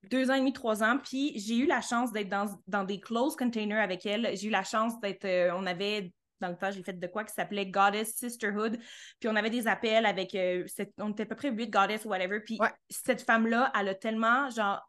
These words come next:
Speaker 1: fait des quantum leap. Elle a tellement changé sa vie. Elle a, pour vrai, elle m'impressionne tellement. Puis, euh, puis la raison pourquoi qu'elle est sur le podcast aujourd'hui, ben, c'est pas pour cette raison-là, mais ça m'a juste comme allumé une lumière. L'autre jour, je payais mes affiliés,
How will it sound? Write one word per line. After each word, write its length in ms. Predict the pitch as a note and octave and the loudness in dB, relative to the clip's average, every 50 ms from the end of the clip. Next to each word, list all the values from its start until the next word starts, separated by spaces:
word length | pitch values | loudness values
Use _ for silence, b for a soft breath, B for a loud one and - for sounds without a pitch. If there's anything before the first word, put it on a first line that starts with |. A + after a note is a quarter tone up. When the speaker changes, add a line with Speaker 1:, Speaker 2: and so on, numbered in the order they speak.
| _ | _
Speaker 1:
fait 120 | - B3 A#3 | -10 -8 -8
des 360 | G3+ F#3+ A3+ F#3 - - - _ | -6 -6 -6 -6 -8 -10 -16 _
quantum 480 | - - A3+ A#3+ B3+ B3+ B3+ A#3+ A3+ G3+ | -2 2 2 4 4 2 2 0 0 2
leap. 220 | G3+ A3 A#3 A#3 G3 | 0 -2 -2 -2 0
Elle 80 | F3 | 0
a 60 | F3+ | 0
tellement 460 | F3+ - A#3+ B3 B3+ B3+ B3 B3 B3 - - - | 0 0 0 0 2 4 4 4 4 2 -2 -8
changé 380 | - - - A#3 A3+ A#3 B3 B3+ | -10 -4 -2 -2 -2 -2 -2 -4
sa 180 | - - G#3+ | -4 -4 -4
vie. 220 | G3+ F#3+ A3+ A3+ A#3 | -4 -2 0 0 2
Elle 140 | G#3 G3+ | 0 0
a, 40 | F#3 - - F3+ | -2 -6 -8 -10
pour 80 | - A3 | -10 -4
vrai, 160 | G3+ B3 - - | -2 -2 0 2
elle 120 | G#3 G3 | 2 0
m'impressionne 580 | G3+ G#3+ - - G#3 G3+ - A3 A3 A3+ A#3 A#3 | 0 -2 -4 -6 -8 -6 -4 -2 0 0 0 0
tellement. 460 | B3 A#3+ A#3+ G#3+ G3+ G#3 A3 A#3 A#3 B B B B B B B B B _ | 0 0 2 2 4 4 4 2 0 B B B B B B B B B _
Puis, 360 | - - A#3 A#3 A3+ A#3 A3+ - | -8 -2 0 2 2 2 2 2
euh, 300 | G3 F#3+ F3+ F3+ F3 - - - | 2 4 4 4 2 0 -4 -10
puis 260 | - - A3+ G#3 F#3 | -10 -8 -8 -6 -2
la 120 | F3+ G#3+ G3 | 0 0 0
raison 240 | G3+ G#3+ G#3+ B3+ D#4+ | 0 0 0 0 -2
pourquoi 260 | D#4+ C4 - A#3 A#3+ | -2 -2 -2 -2 -2
qu'elle 220 | A#3 A#3+ G3 G3 | 0 -2 -2 -2
est 40 | G#3+ | -4
sur 120 | A3 - | -4 -4
le 80 | G#3+ F3+ | -4 -2
podcast 320 | F3 A3 - A#3 B3 A#3 | -2 0 0 -2 -2 -2
aujourd'hui, 240 | A3 G3 F#3 G3 A3+ | -2 -4 -2 -2 -2
ben, 60 | G#3+ | -4
c'est 80 | - - | -2 -2
pas 100 | C4 C4 C4 - _ | -2 -2 -2 -4 _
pour 160 | - G#3 - | -8 -8 -6
cette 200 | - - A3 - | -4 -4 -4 -4
raison-là, 380 | - A3 G3+ G3+ F#3+ F#3+ G#3+ A#3+ | -4 -4 -2 -2 0 0 0 0
mais 140 | B3+ G#3+ | -2 0
ça 100 | G3+ G3 | 0 -2
m'a 80 | F3+ F3+ | -2 0
juste 220 | F#3 G#3+ B3 A#3 | -2 -2 -4 -2
comme 160 | - G#3+ - - | -2 -2 -2 0
allumé 240 | - G#3+ G#3 A3+ A#3 | 0 0 2 2 4
une 80 | B3+ | 4
lumière. 380 | A#3 A3+ G#3 G3+ G#3 A3+ B3 A3 | 4 4 4 4 2 2 2 0
L'autre 280 | A3+ B3 C4 C#4+ A#3 A3 | 2 2 2 0 0 0
jour, 240 | B3 C4+ C4+ B3 | 0 0 0 -2
je 60 | - - | -6 -6
payais 220 | - G#3+ G#3 A#3+ | -6 -4 -2 0
mes 160 | C4 C4 A3+ | 0 0 0
affiliés, 520 | A3+ G#3 - A3+ G#3 G#3 G3+ A3 B3+ D4 | -2 -2 -2 -4 -6 -4 -2 -2 -2 -2